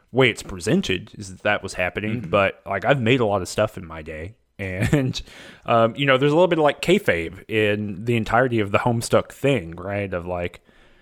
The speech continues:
Speaker 1: you know, we've already talked about Hussie as the character, and Hussie is a very particular kind of, like, representation of a person. And, uh, so I don't know.
Speaker 2: Mm-hmm.
Speaker 1: Eh,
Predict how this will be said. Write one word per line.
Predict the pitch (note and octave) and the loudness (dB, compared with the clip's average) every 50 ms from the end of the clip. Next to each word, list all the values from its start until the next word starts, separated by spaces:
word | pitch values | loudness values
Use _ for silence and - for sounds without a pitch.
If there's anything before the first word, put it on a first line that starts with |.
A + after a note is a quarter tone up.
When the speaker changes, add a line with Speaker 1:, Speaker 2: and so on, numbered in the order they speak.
| _ _ _ | _ _ _
Speaker 1:
you | - G2+ | -8 -6
know, | G2+ | -4
we've | G2+ A2 A#2 | -2 -2 -2
already | B2 B2+ A#2 | -2 -2 -2
talked | - C#3 C#3 - F#2+ | -2 -4 -4 -2 -2
about | F2 E2+ - | -4 -4 -4
Hussie | - - F#2+ - - G2+ F#2 F2+ | -6 -6 -8 -6 -6 -6 -4 -4
as | F2 - - | -6 -6 -8
the | F2 - | -12 -10
character, | - - A#2+ A2+ F2+ E2 - - - E2 - - - - - | -6 -2 -2 -2 -2 -4 -8 -12 -14 -14 -14 -16 -20 -20 -20
and | - - - - | -18 -18 -16 -16
Hussie | - - G2+ - - F#2 | -12 -10 -10 -8 -6 -8
is | E2+ F#2 | -8 -6
a | F2 | -6
very | F2+ F#2 F2 | -6 -6 -6
particular | - G2 - - - - - F2 - | -8 -10 -10 -10 -10 -10 -10 -10 -8
kind | - - F#2 F2+ E2+ E2+ | -8 -8 -8 -6 -6 -8
of, | E2 - | -8 -6
like, | - F2+ - - | -6 -8 -6 -6
representation | A2 A2 G2+ - G2 E2+ - F2 D#2+ - G2 G2 - - F2+ | -6 -6 -6 -6 -8 -10 -10 -12 -8 -6 -6 -6 -6 -8 -10
of | E2+ | -10
a | E2+ E2+ | -10 -10
person. | - - C3+ B2 - - E2+ E2+ E2+ - _ _ _ _ _ _ _ _ _ _ _ | -6 -4 -4 -4 -4 -6 -10 -10 -12 -14 _ _ _ _ _ _ _ _ _ _ _
And, | - G#2 G#2+ G#2+ G#2+ G#2 G#2 G#2 G#2+ G#2 G#2 G2 G#2+ | -6 -4 -2 0 0 0 0 0 0 -2 -2 0 2
uh, | G#2+ A2 G#2+ A2 G#2+ F2+ | 4 4 4 4 2 0
so | A2+ - F#3 G3 | 0 2 4 4
I | G#3 A3+ | 4 4
don't | A3+ A3 | 4 2
know. | F3 A2 | 0 -2
Speaker 2:
Mm-hmm. | - A#2 A2 E3 A3 - - _ _ - F3+ | -4 -4 -6 -8 -8 -8 -12 _ _ 0 2
Speaker 1:
Eh, | E3+ | 2